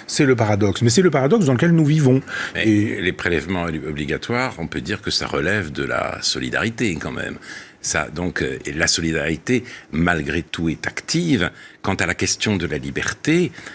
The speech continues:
Speaker 2: je crois que nous sommes aussi amenés à, à ne plus considérer l'individu simplement comme un titulaire de droit, c'est l'obligation écologique, mais au sens très large, mais comme un, un obligé du monde, et éventuellement comme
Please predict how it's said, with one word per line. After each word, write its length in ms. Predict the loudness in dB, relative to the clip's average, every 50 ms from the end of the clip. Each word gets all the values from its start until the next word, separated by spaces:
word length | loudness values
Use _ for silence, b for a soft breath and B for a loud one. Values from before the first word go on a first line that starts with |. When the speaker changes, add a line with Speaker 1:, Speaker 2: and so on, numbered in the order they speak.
| B B
Speaker 2:
je 160 | -6 -4 -4 -2
crois 220 | 0 0 0 0
que 160 | 0 0 0
nous 160 | 0 0 0
sommes 340 | 0 0 0 0 0 0 2
aussi 460 | 0 0 0 0 0 2 2 2 0 0
amenés 580 | 0 0 0 0 0 2 2 0 0 0 -2 -6 -8 -6
à, 280 | -4 -4 -4 -4 -6 -8 B B B B B B -2
à 80 | 0
ne 100 | 0 0
plus 220 | 0 0 0 0 0
considérer 560 | 2 0 0 0 0 0 0 0 0 0 0
l'individu 520 | 2 2 0 0 0 -4 -4 -2 0 2
simplement 460 | 2 2 0 0 0 0 0 0 0
comme 200 | -2 -2 -2 -2
un 100 | -2 -4
titulaire 800 | -4 -2 -2 -2 0 2 2 2 4 4 2 2 2 0 -2 -4
de 100 | -6 -8
droit, 420 | -8 -6 -2 2 4 4 4 2 2 B B B B B B B -2
c'est 120 | 0 2
l'obligation 480 | 2 2 2 2 0 2 2 2 0 0
écologique, 640 | -2 -2 -2 0 0 2 2 0 0 -2 -4 -4 -6
mais 100 | -6 -4
au 80 | -4
sens 220 | -4 -4 -4 -4 -2
très 160 | -2 -2 0
large, 400 | 2 2 2 0 0 -2 -4 B B B B B B B B -4
mais 80 | -2
comme 180 | 0 2 2 2
un, 80 | 2 0 0 -2
un 160 | 2 4 4
obligé 680 | 4 4 4 2 2 2 2 2 4 4 2 2 0 -2 -10 -16 _
du 140 | -6 -2 0
monde, 480 | 2 4 4 4 4 4 4 2 2 0 B B B B B 0
et 100 | 2 2
éventuellement 640 | 4 4 2 2 0 0 2 2 4 4 4 4 2
comme 220 | 2 0 0